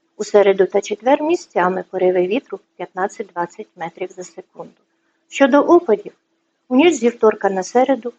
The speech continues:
очікуємо місцями невеликий дощ, а решта днів без опадів. Тепер про температуру повітря. У вівторок вночі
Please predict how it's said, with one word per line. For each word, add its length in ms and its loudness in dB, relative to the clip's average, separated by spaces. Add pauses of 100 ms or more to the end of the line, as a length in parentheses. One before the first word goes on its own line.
(140)
очікуємо 540 0
місцями 500 0
невеликий 680 -2
дощ, 380 -18 (200)
а 100 -10
решта 320 2
днів 220 -8 (140)
без 180 -4
опадів. 440 0 (600)
Тепер 340 -2
про 120 0
температуру 600 2
повітря. 540 -4 (600)
У 60 -6
вівторок 480 2
вночі 400 2